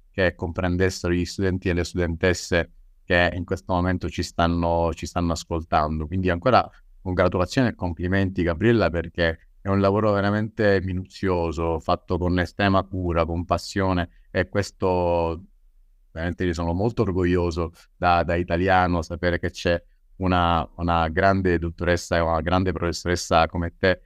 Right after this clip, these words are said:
che si interessa appunto nel campo delle neuroscienze e della psicologia cognitiva e computazionale. Eh, io ti volevo chiedere, eh, intanto qual è la scoperta, eh, più recente che, eh,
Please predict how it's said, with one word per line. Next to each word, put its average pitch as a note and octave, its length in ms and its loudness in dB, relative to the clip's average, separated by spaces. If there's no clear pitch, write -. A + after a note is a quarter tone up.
che F#2 100 -16
si F#2 100 -8
interessa F2 540 0
appunto F2 400 -2
nel E2+ 180 0
campo E2+ 320 -4
delle E2+ 360 2
neuroscienze E2+ 960 -2
e F2+ 300 2
della F2 240 2
psicologia F2 800 0
cognitiva F#2+ 580 0
e E2+ 100 -2
computazionale. F2+ 1000 0
Eh, G#2 320 0
io G3 120 0
ti D3 100 0
volevo G2 300 0
chiedere, E2+ 520 -2
eh, G#2+ 320 -2
intanto C3+ 420 2
qual F#2 240 2
è G2 260 2
la F#2+ 160 0
scoperta, F#2+ 800 0
eh, F#2 280 0
più G#2 160 -4
recente G#2 1000 0
che, F2+ 400 -2
eh, E2+ 340 -14